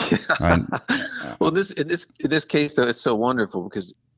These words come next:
Speaker 1: again, it's a chance to grow by doing Jesus stuff, by blessing your enemies. And in that moment,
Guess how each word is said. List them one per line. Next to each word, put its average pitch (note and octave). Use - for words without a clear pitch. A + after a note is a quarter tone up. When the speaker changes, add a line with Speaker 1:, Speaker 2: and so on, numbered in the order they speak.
Speaker 1:
again, A2
it's -
a -
chance G2+
to F2
grow D#2
by F#2
doing F2+
Jesus D#2
stuff, -
by D#2+
blessing F2+
your E2+
enemies. D2
And F#2
in B2
that A2+
moment, F2+